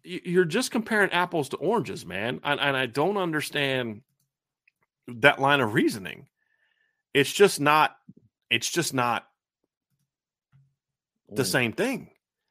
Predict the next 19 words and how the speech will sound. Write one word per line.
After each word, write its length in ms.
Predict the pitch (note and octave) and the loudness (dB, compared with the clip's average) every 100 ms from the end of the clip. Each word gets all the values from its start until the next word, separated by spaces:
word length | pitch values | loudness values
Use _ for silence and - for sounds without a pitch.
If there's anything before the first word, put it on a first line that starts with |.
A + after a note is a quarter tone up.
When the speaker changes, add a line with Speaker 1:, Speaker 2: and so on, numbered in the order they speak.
| _ _ _ _ _ _ _ _ - | _ _ _ _ _ _ _ _ 2
Speaker 1:
And 140 | C#3+ | 4
at 120 | C#3+ | 4
the, 80 | - | 0
and 220 | D3+ D3 C3+ | 0 0 0
at 120 | - | -2
the, 240 | D3 B2 - | -2 -2 0
the 120 | C3 | 2
reality 380 | B2 D#3+ C4 F3+ | 4 4 4 2
of, 120 | C#3 | 0
of 100 | C#3+ | 0
the 80 | C3+ | -2
situation 600 | B2+ E3+ - D#3 C#3 C3 | 0 -2 0 0 0 0
is, 480 | F3+ A#3 A#2+ A#2 - _ _ _ _ _ _ - | 0 0 0 -4 -10 _ _ _ _ _ _ -4
at 120 | B2+ | -2
this 180 | C#3+ F#3 | 2 2
point 300 | - F3+ B2+ | 2 0 0
in 60 | - | -4
time, 220 | F#3+ C#4+ | -4 -2
Sean, 540 | - A2+ G2+ G2+ A#2+ | -2 0 0 0 -4